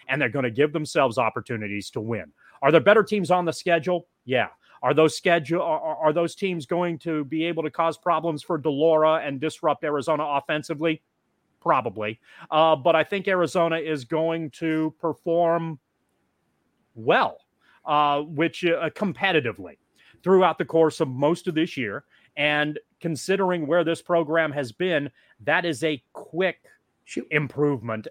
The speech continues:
Speaker 1: And obviously from a Wildcat fan standpoint, not just tonight, which was a legitimate win despite the name of the team across from you
Speaker 2: Shoot, let me
Speaker 1: and the
Speaker 2: ask you
Speaker 1: division that they play.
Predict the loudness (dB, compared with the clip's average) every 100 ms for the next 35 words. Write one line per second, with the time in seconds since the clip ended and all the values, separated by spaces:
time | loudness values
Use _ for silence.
0 | -6 -2 -2 -4 -2 0 0 -2 -4 -6
1 | -4 -2 0 0 -2 -6 -6 -6 -6 -8
2 | -8 -8 -6 -6 -8 _ _ -8 -4 -4
3 | 0 2 2 -2 -4 -4 -4 -10 _ _
4 | _ _ -4 -2 -2 0 0 0 -4 -6
5 | -2 0 0 -2 -6 -6 -2 -2 -4 -8
6 | -8 -6 -4 -4 -6 -2 -2 -2 -2 -4
7 | -4 -4 -6 -6 -8 -8 -8 -8 -8 -10
8 | -16 -16 -10 -2 0 4 4 4 4 2
9 | 2 0 -2 -2 -2 -2 2 2 2